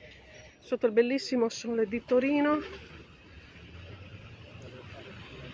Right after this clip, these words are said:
Persone che attraversano, che in relax. Torino offre diversi polmoni verdi. Eh, oltre ai giardini Giambui abbiamo il Parco del Valentino,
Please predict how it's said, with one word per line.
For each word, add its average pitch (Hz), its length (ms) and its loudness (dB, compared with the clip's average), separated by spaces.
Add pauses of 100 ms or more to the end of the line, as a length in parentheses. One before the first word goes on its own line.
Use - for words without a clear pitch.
(640)
Persone 233 340 4
che 220 100 2
attraversano, 254 880 6
che - 120 6
in 214 140 10
relax. 262 680 6 (1200)
Torino 269 520 10
offre 240 280 8
diversi 233 440 6
polmoni 233 440 10
verdi. 202 580 10 (1040)
Eh, 196 520 6
oltre 240 320 4
ai 196 60 4
giardini 214 500 8
Giambui 269 720 8
abbiamo 220 440 8
il 226 140 8
Parco 214 340 6
del 202 240 8
Valentino, 214 840 10